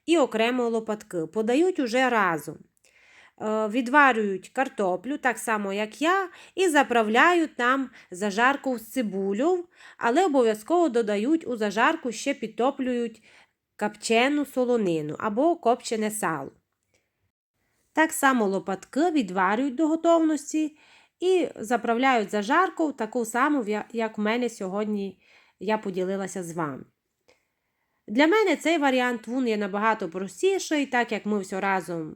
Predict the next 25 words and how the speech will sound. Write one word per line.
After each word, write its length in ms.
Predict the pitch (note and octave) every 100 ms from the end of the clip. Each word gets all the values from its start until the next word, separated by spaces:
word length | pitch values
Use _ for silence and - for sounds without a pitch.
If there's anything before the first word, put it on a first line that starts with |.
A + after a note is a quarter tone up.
| _
зварили, 840 | E3+ F3+ G3 C#4 F#4+ E4+ D4 C4 - _ _ _ _ _ -
заправили 720 | F#3+ A3+ A#3 E4 F#4 E4 D4
смачну 460 | - A3 G#3+ G3+ F3
зажарку 800 | A#3+ B3 F4 F4+ E4+ D4 C#4+ B3+ _ _ _
і 100 | E4+
получається 680 | F4+ C#4+ A#3 A3 C#4+ D4 A3+
так 200 | G3+ F3+
само 340 | - A#3+ A#3+ A3
смачно. 560 | - E3+ D#3+ D#3 - - _ _ _ _ _ _ - _
Тому 280 | - G4 G#4+
ви 100 | F#4
готуйте 540 | B3+ A#3+ D4+ F#4+ F4+ A#3+
так, 280 | C4+ D4+
як 160 | A3 G#3
вам 200 | A3 A#3
буде 260 | G#3+ G#3 F#3+
зручно. 520 | E3 D3+ - - E2+
У 40 |
будь-якому 420 | A3 A#3+ C#4+ B3
випадку 760 | G3+ F#3+ A3 F4 F#4+ - D#4 -
страва 480 | - - A3 D#4+ E4
получається 680 | D#4+ A#3+ A#3 A#3 A3 G#3+ F3
смачна 460 | F#3 E3+ F3 A3
і 60 | B3
ситна. 500 | A#3 F3+ D#3+ - A#2